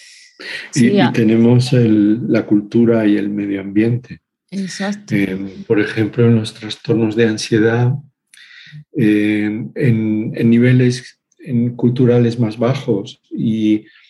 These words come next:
Speaker 1: en entornos no occidentales, eh,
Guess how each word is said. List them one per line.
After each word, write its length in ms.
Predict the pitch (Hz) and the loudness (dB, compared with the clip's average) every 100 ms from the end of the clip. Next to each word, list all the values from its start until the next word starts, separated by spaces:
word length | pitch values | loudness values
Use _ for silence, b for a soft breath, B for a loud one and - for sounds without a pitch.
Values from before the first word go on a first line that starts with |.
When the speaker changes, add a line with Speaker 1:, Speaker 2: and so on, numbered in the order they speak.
| b _ - | b _ -8
Speaker 1:
en 160 | - 117 | 0 2
entornos 440 | 110 127 123 113 | 2 2 0 2
no 120 | 117 | 2
occidentales, 920 | 107 - 107 104 101 131 127 107 - - _ _ _ _ _ | 0 0 -2 0 -2 0 0 -2 -6 -16 _ _ _ _ _
eh, 480 | 143 113 110 107 | 0 2 2 0